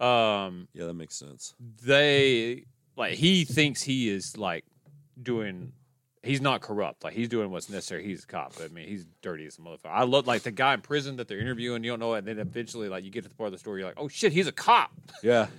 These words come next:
Speaker 1: I was like, I thought he was just some random, like, gangster dude.
Speaker 2: Uh-uh.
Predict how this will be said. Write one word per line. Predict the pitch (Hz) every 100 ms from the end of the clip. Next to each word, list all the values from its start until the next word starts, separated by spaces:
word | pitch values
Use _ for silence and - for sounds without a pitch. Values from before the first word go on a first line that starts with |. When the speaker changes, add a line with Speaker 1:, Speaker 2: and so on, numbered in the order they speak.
| - -
Speaker 1:
I | -
was | 143 123
like, | 107 104
I | 185
thought | 214 139
he | 180
was | 156
just | 143
some | - 135 107
random, | 151 160 151 131
like, | 110 92
gangster | 139 190 - 98
dude. | 104 95 95
Speaker 2:
Uh-uh. | 151 110 98